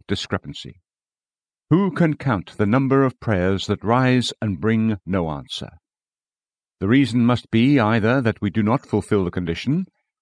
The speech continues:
or God does not fulfill the promise. Believers are not willing to admit either, and therefore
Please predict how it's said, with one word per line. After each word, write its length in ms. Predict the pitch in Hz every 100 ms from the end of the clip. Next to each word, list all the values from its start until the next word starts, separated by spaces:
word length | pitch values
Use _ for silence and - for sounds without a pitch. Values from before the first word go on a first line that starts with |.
| _
or 160 | - 98
God 380 | 135 120 123 131
does 160 | - 104
not 200 | 117 143
fulfill 680 | - 120 117 120 117 117 104 _
the 80 | 104
promise. 600 | 113 73 67 - - - _ _ _ _ _ _ _ _
Believers 460 | 104 127 139 143 120
are 60 |
not 200 | 123 160
willing 300 | 143 165 131
to 120 | 123 120
admit 300 | 120 156 - 139
either, 400 | 196 98 64 - _ _ _ _ -
and 380 | 87 117 110 -
therefore 500 | 104 110 123 120